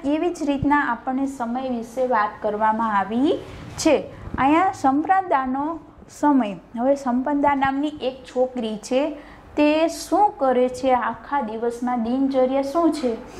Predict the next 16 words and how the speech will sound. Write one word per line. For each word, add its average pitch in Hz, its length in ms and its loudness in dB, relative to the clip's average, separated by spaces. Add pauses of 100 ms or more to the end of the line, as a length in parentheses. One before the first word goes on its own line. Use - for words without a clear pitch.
(260)
તેના 269 300 6
વિશે 254 300 -2
આપણે 233 360 0
અહીંયા 226 300 -8
સમજવાનું 214 960 -2
છે. - 540 -2 (220)
બાળમિત્રો, 311 500 2
તમે 294 320 2
એમ 320 320 2
જ 294 80 0 (140)
કરતા 269 480 0
હશો, 254 260 -2
સવારમાં 262 720 0
દિનચર્યા 262 540 -2
એટલે 262 220 0
શું? 262 240 -2